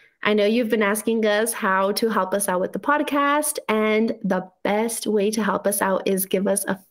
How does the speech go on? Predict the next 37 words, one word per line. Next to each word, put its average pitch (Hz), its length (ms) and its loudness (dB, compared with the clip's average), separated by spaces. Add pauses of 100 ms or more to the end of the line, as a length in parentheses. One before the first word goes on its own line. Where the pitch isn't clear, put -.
five-star 196 640 0
review 214 680 2
on 190 200 2
the 180 100 0
platform 202 560 0
that 180 180 0
you 196 160 2
are 190 160 0
listening 269 420 2
to 294 200 0
us. 247 320 2 (480)
So 220 300 2
right 202 300 2
now, 233 420 2 (280)
please 214 400 2
look 190 300 0
at 240 100 0
your 339 120 2
screens. 311 760 0
If 208 240 2
you 196 140 2
are 180 120 2
on 180 120 0
a 180 40 0
phone, 311 300 2
if 214 180 -2
you're 190 120 0
on 180 100 0
a 175 60 -2
computer, 285 440 0
if 185 280 -2
wherever 220 260 2
you're 302 200 2
listening 277 420 2
to 269 140 0
us, 302 220 0 (360)
and 196 440 0